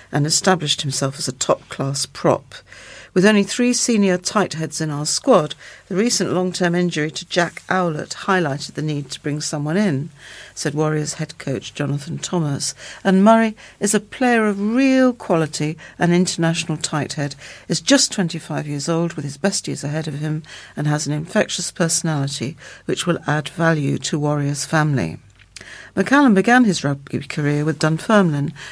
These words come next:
and was a member of the Scotland under twenty squad at the twenty sixteen Junior World Championship.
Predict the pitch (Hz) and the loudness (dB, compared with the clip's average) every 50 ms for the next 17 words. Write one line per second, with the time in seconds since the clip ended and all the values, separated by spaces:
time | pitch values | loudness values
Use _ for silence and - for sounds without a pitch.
0 | - - - - 196 185 190 208 202 220 214 214 240 240 226 202 185 - - 175 | -16 -18 -6 0 2 4 4 6 6 6 6 8 6 6 6 4 4 2 2 -2
1 | 175 - 175 - - - 185 - - - 180 170 160 - - 165 156 156 - - | -4 -4 -4 -4 0 0 0 0 0 -2 -2 -2 0 0 -2 -2 -2 -2 -4 -2
2 | - 196 185 - 165 - - - - 139 135 139 139 - - - - - - - | -4 -2 -2 -4 -6 -6 -6 -4 -4 -4 -4 -4 -6 -8 -14 -18 -20 -20 -16 -6
3 | - - - 143 139 - 170 151 - 160 151 - - - - - - - - 151 | -4 -4 -2 -2 -2 -2 -2 -2 -2 -2 -4 -2 -4 -4 -4 -4 -6 -4 -4 -2
4 | 147 143 147 135 151 143 143 147 143 147 143 139 131 135 - - - - 165 160 | -2 -2 -2 -2 -4 -4 -2 -2 -2 -2 0 0 0 -2 -2 -4 -2 0 0 0
5 | 151 - - 147 147 143 - - 131 - - - - | 0 -4 -6 -6 -4 -4 -4 -4 -4 -6 -6 -10 -20